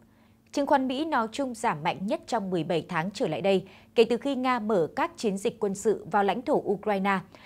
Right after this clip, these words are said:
làm dấy lên lo ngại về tình trạng thiếu dầu kéo dài và gia tăng lạm phát. Hôm mùng bốn tháng ba, Berkshire Hathaway tiết lộ việc mua thêm gần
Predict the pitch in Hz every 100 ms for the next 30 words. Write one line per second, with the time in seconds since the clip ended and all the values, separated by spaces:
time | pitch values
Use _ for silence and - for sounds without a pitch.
0 | - 240 240 233 226 220 294 294 277 277
1 | 240 196 - 170 175 170 208 139 - 190
2 | - 214 165 - - 185 180 190 208 170
3 | - - - 220 196 185 214 220 196 196
4 | - 269 - - _ _ _ _ _ _
5 | _ - - 226 240 220 220 240 233 247
6 | 247 214 247 277 262 220 220 220 196 202
7 | 196 320 285 220 165 185 170 208 208 220
8 | 196 180 175